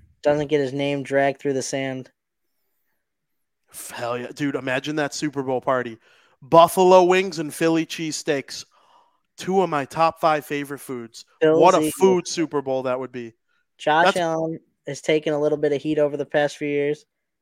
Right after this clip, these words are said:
Speaker 1: This is the year he breaks out and wins the Super Bowl. I think he's gonna win the Super Bowl. But we'll cross that bridge, too, when we do Super Bowl predictions later on.
Speaker 2: Well, that's now. That's what we're doing.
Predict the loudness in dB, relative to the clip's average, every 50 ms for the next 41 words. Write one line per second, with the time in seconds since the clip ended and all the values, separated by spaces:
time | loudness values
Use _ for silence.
0 | _ _ _ _ -8 -8 -6 -8 -6 -4 -4 -2 0 0 0 0 0 -2 -6 -10
1 | -8 -2 0 0 0 -2 -2 -4 -2 -2 -2 -4 -6 -8 -8 -8 -8 -10 -10 -8
2 | -8 -8 -8 -8 -10 -10 -6 -2 -2 -2 0 -2 -4 -6 -6 -8 -8 -6 -6 -4
3 | -4 -6 -6 -6 -8 -6 -8 -8 -8 -8 -12 -14 -14 -20 -20 -12 _ 2 4 4
4 | 4 4 4 2 2 2 2 2 0 0 2 2 0 0 0 -2 -4 -4 -2 -2
5 | -2 -4 -4 -6 -6 -6 -6 -6 -6 -4 -4 -4 -4 -4 -6 -6 -6 -6 -6 -8
6 | -12 -14 -10 -8 -8 -8 -6 -8 -10 -10 -12 -16 -20 _ _ _ _ _ _ _
7 | _ _ -6 -4 -4 -4 -4 -8 -12 _ _ -12 -6 -4 -4 -4 -4 -6 -8 -6
8 | -4 -4 -4 -4 -8 -12 -18 -20 _ _ -16 -14 -12 -12 -12 -12 -12 -12 -12 -12
9 | -14